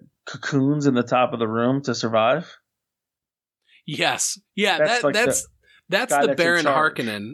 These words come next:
Speaker 2: And basically he's so big and fat that he has
Speaker 1: Yeah.
Speaker 2: a suspensor harness that he wears that, like, makes him,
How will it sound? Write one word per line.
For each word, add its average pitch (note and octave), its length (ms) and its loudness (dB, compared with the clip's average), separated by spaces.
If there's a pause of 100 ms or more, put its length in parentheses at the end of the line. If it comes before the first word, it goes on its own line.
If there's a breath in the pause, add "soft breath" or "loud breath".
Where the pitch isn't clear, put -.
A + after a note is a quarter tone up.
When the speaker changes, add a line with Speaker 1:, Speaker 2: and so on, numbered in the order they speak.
Speaker 2:
And D#3 180 -2
basically F3+ 560 2
he's E3 240 -6
so F3+ 340 0
big D3 360 -6
and B2 160 -8
fat C3 400 0
that D#3 160 -2
he D3 220 0
has C#3 480 -2
Speaker 1:
Yeah. A2+ 120 -16 (140 loud breath)
Speaker 2:
a C3+ 80 -2
suspensor D3+ 800 -2
harness A#2 580 -6 (320)
that C#3 140 2
he D3 160 4
wears C3+ 540 4
that, B2+ 180 -2
like, B2+ 240 -2
makes C3 380 0
him, A#2 400 -2